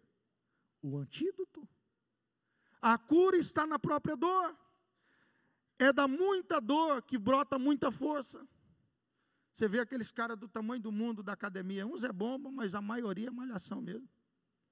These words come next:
Pô, os caras dormem na academia, levantam um peso miserável, ficam com o olho quase saindo pra fora.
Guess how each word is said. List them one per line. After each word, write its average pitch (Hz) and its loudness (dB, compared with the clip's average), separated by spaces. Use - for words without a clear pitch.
Pô, 269 -2
os 269 -6
caras 262 -4
dormem 247 -2
na 269 -6
academia, 226 -4
levantam 233 -2
um 214 -6
peso 233 -4
miserável, 214 -2
ficam - -10
com 233 -8
o - 0
olho 240 0
quase 254 -4
saindo 220 -4
pra 208 -4
fora. 220 -10